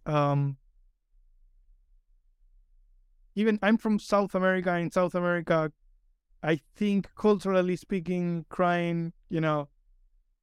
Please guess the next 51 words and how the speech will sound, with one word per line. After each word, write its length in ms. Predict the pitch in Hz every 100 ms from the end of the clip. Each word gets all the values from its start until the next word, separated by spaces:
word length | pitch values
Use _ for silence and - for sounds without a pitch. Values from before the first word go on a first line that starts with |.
| _ _ _ _ 156
maybe 440 | 175 214 226 233
a 40 |
little 260 | 226 226 233
bit 220 | 208 226 202
more 180 | 220
open, 340 | 220 220 226 208
right? 240 | 208 214
But, 260 | 175 165 165
but 200 | 160 156
to 80 | 170
me, 340 | 165 190 247
like, 320 | 247 202 160
that 220 | - 185 190
in 100 | 170
the 80 | 156
U 140 | 160
S 120 | 202
was 180 | 208 190
always, 260 | 208 190 170
like, 200 | 156 151
a, 180 | 147
a 60 | 143
taboo, 440 | - 143 196 143 - -
right? 300 | 139 170 -
And 260 | 165 156 147 _ _ _ _ _ -
to 180 | 190
see 460 | 160 - - 262 302
you 280 | 196 196 226
talking 400 | 208 220 208 208
about 280 | 190 185 175
that 260 | 180 175 160
the 140 | 151
way 160 | 156 180
you 240 | 165 160
did, 380 | 127 151 208 226 _ _ _ _ _ _ _ _ _ _ _ _ _ _ _ -
I 100 | 208
don't 180 | 226 214
wanna 240 | 208 196
get 220 | 185 185 -
too, 260 | 196 180 165
but, 280 | 170 196 -
uh, 120 | 190
it 160 | 226 233
made 200 | 240 269
me 120 | 233
want 240 | 202 214 -
to 140 | 196
go 220 | 165 196 -
hug 260 | 196 185
you, 180 | 135 127
right? 260 | 135 147